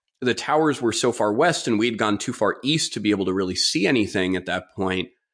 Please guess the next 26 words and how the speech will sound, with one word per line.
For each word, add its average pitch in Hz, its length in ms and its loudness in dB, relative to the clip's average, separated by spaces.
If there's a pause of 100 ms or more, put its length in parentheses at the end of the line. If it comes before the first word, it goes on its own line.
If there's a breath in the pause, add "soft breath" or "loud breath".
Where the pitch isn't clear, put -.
(200)
There 113 140 -2
were 127 100 2
these, 113 380 -2
they 117 80 -2
had 110 160 -6
these 101 160 -4
long 135 360 2
line 127 260 4
of 95 180 -6
buses 117 380 0
on 98 140 -2
Canal 101 380 -2
Street, 104 340 -4
every 151 220 2
kind 143 200 -2
of 110 100 -4
bus, 98 220 0
just - 260 -6
trying 117 220 -2
to 104 60 0
get 117 280 -4
people 110 360 -2
uptown 104 560 -2
and 90 100 -2
away 98 360 0
from 92 460 -2